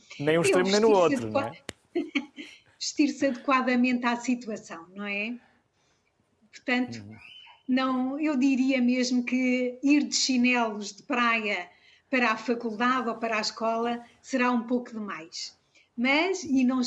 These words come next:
Speaker 2: não estou aqui a ser conservadora, não é? Estou a tentar pôr as coisas nos lugares certos.
Speaker 1: Mas, hum, é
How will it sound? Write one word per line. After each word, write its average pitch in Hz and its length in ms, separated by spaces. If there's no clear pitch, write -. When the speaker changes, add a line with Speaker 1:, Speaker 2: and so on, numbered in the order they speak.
Speaker 2:
não 254 160
estou 277 300
aqui 262 340
a 247 40
ser 254 340
conservadora, 226 880
não 196 100
é? 240 200
Estou 254 240
a 247 60
tentar 247 540
pôr 247 180
as 233 120
coisas 240 500
nos 220 300
lugares 226 440
certos. - 680
Speaker 1:
Mas, 117 400
hum, 120 720
é 131 840